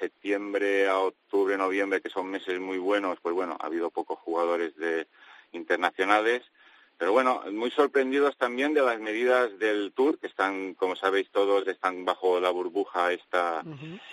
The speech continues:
Speaker 1: Y la verdad que vi-, he visto el montaje ahora del campo y las medidas de seguridad y muy sorprendido. La verdad que, mm, enhorabuena por la organización y yo creo que un reto importante para este, para estos cuatro días que nos quedan para adelante, muy chulo.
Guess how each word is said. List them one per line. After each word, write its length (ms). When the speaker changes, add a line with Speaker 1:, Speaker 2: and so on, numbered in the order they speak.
Speaker 1:
Y 80
la 140
verdad 260
que 320
vi-, 180
he 80
visto 240
el 80
montaje 420
ahora 180
del 220
campo 460
y 40
las 160
medidas 280
de 80
seguridad 480
y 80
muy 140
sorprendido. 500
La 80
verdad 260
que, 160
mm, 640
enhorabuena 560
por 160
la 100
organización 840
y 100
yo 160
creo 300
que 800
un 200
reto 420
importante 640
para 160
este, 240
para 140
estos 200
cuatro 260
días 180
que 100
nos 160
quedan 300
para 180
adelante, 460
muy 160
chulo. 320